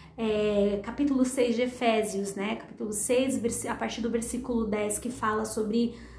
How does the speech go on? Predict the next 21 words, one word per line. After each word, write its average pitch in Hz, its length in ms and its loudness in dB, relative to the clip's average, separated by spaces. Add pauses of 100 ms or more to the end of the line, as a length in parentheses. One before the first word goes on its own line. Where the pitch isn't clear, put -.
(160)
a 233 80 -2
importância 254 880 4 (280)
de 220 80 -6
estarmos 247 440 0
revestidos, 262 1300 0 (140)
revestidos 214 800 2
da 269 120 2
armadura 254 600 2
de 226 140 -2
Deus. 185 720 -4 (800)
E 247 480 2
o 240 240 2
apóstolo 240 480 2
Paulo 247 360 2
vai 247 120 -2
falando 247 400 4
dos 254 180 0
componentes, 247 920 0
capacete 208 560 -6
da 190 80 -6
salvação, 220 960 2